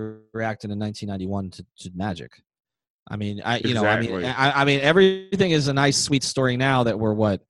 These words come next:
Speaker 1: how many years later? Twenty to thirty years <laughs> later, and Magic is not only still alive, but is, you know,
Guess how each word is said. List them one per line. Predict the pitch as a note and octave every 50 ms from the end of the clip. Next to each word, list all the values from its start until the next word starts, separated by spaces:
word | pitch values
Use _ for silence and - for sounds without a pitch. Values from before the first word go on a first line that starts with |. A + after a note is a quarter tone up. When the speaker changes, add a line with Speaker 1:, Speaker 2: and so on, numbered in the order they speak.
| _ _ _
Speaker 1:
how | G#2+
many | A2 A2+ B2 B2+
years | B2+ B2+ C3 C3+ B2+ C#3+
later? | C3+ C3+ C#3 C#3+ D3+ D3+ D#3 D#3+ D3+ _ _
Twenty | - - A2 A#2 A#2+ A#2+ A#2+ A#2 G#2+
to | G2+ F#2+ F#2 F#2 F#2 F#2 F#2 F#2+ G2+ - _
thirty | - A2 A2+ A#2+ A#2+
years | A#2 A#2+ B2+ A#2+ - - - - -
<laughs> |
later, | D3 C#3+ D3+ D3+ D3+ F3 F3 _ - - - - - _ _ _ -
and | G#2+ G#2
Magic | A2 A#2+ B2 B2+ B2 A#2+ B2 A2+ A2+ - - _ _ _ _ _ _ _ _ _ _ _ _ _ _ _ _ _ _ - - G2+
is | G#2 G2+ G2+
not | A2 A#2 A#2+ C3
only | B2 B2 B2 A#2+ A2+
still | - - - - A#2 A2+
alive, | G#2 A2 A2+ A#2 B2 C3+ C#3+ D3+ D#3+ C#3+ B2 -
but | A2 G#2+ G2+ - _ _ _
is, | G2 G2 G2 G2 F#2+ F#2 - - -
you | G2+ F#2
know, | F2+ E2 D#2 D#2